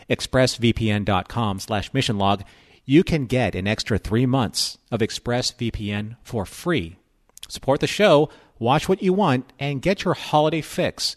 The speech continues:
at express V P N dot com slash mission log.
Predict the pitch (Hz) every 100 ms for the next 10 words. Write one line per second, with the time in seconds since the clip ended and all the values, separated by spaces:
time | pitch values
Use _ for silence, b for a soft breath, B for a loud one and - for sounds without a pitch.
0 | - 117 110 - - 151 175 190 117 127
1 | 139 160 147 104 113 113 117 170 - 113
2 | 85 85 120 _ _ - - 139 131 -
3 | 120 101 92 76 78